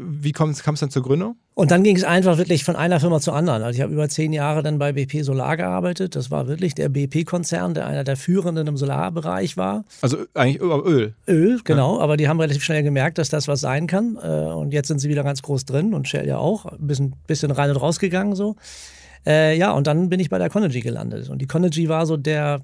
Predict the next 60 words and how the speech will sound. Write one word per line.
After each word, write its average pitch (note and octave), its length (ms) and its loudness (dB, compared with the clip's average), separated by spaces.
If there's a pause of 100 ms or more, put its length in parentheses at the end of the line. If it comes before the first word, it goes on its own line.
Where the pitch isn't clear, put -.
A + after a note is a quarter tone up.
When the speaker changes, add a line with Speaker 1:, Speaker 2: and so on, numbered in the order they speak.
Speaker 2:
der, C#3+ 220 -2
der C#3 180 -2
Nukleus D#3 680 2
der, C#3+ 380 -2
der C#3+ 220 -4
Unternehmen D#3 580 2
im C#3 100 0
Solarbereich, C#3 680 -2
muss C3+ 120 -4
man C3+ 100 -6
auch C3 120 -6
ganz C3+ 180 -6
Speaker 1:
Also C3 40 0
ein - 20 2
Speaker 2:
klar C3+ 80 0
Speaker 1:
bisschen D3 160 2
das C3+ 100 2
Speaker 2:
sagen. C3 120 -6
Speaker 1:
Rocket D#3+ 180 0
Internet, F3+ 420 2 (380)
ähm, C#3+ 260 4
der, C3+ 140 4
der C#3 320 2
Solarwelt. B2 520 2
Speaker 2:
Genau, E3+ 360 6
ich - 80 -8
bin E3+ 80 4
da F3 80 4
eben F3 160 4
bei D#3+ 80 6
euch D3 100 4
durchgegangen F#3+ 480 4
hier. F#3 240 6
Also E3+ 180 4
so, F3+ 340 4
das F3 280 2
ist, F3 80 0
glaub E3+ 220 4
ich, D3+ 100 4
so F3 140 4
auch D#3 120 2
so F3 120 0
dieses D3+ 180 2
Gefühl F#3 280 2
gewesen. A#2 440 0
Und, C3+ 240 0
äh, C#3 240 2
man C#3 220 0
hat D3 100 2
wirklich D#3+ 280 2
Leute E3 260 2
gesucht, D#3+ 400 2
die D#3 80 0
Bock D3+ 200 -4
auf E3 120 0
Entscheidungen E3+ 480 0
haben, E3 220 0
die D#3 80 0
Unternehmertypen E3+ 680 0
sind. F3+ 280 0